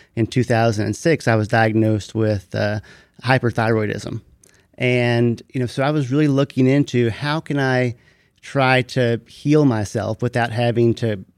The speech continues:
take medication or have my thyroid removed. And so that was, um, that was really influential in my journey early on, trying to understand how through, you know, my diet, I could help, help cure, you know,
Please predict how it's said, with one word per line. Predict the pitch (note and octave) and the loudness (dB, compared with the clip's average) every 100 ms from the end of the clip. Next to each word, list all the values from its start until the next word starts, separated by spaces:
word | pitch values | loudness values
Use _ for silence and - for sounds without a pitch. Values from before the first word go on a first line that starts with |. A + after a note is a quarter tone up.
| _ - | _ -4
take | B2 | -2
medication | C3 A#2 A2 D#3+ D#3+ - D#3 F#3+ | 0 -2 -2 0 0 2 2 4
or | A#2+ | 2
have | A#2 A2+ G2+ - - _ - | 0 0 -2 -6 -18 _ -6
my | A2 | -4
thyroid | - B2+ C3 A2+ A2 A#2 | 0 0 2 0 -2 -4
removed. | A2 G#2+ G2 - _ _ _ | -6 -6 -8 -14 _ _ _
And | - A#2 | -4 -2
so | - B2 | 0 0
that | A#2+ D3 C#3 | 2 0 0
was, | C3+ B2 G#2+ - - | 0 0 -4 -14 -8
um, | C3 B2 A2+ A2+ | -2 0 0 0
that | A#2 F#3+ | 0 0
was | E3+ D3 | -2 -2
really | C#3 D3+ C#3+ | 2 4 6
influential | C3+ C3 B2 B2+ - A2 | 4 4 2 2 0 0
in | A2 | 0
my | A2 G2+ | 0 -2
journey | G2+ A2 B2 A2+ A2 | -6 0 2 2 0
early | A#2 A2 A2 | -2 0 -2
on, | G#2+ G#2 | -2 -2
trying | G#2 C3 B2 A#2+ | -2 -2 0 -2
to | |
understand | - A2+ A2+ A#2 A2+ A2 G#2 - - _ _ _ _ | -2 -2 -2 0 2 2 0 -2 -18 _ _ _ _
how | - B2+ B2 | -2 0 0
through, | - C3 B2+ B2 A#2 A2+ A2 | 0 0 2 4 2 0 -6
you | - | -6
know, | G#2+ G#2 - - - _ | -6 -6 -14 -20 -20 _
my | C3 A#2+ | -4 -2
diet, | A#2 C3 C3 A2+ A#2 | 0 2 2 0 -2
I | - | -6
could | G#2+ | -6
help, | A2 - _ _ _ _ _ _ | -6 -8 _ _ _ _ _ _
help | D3 C#3+ - | -4 -4 -4
cure, | - E3+ | 0 2
you | D#3+ | 2
know, | C#3 | 2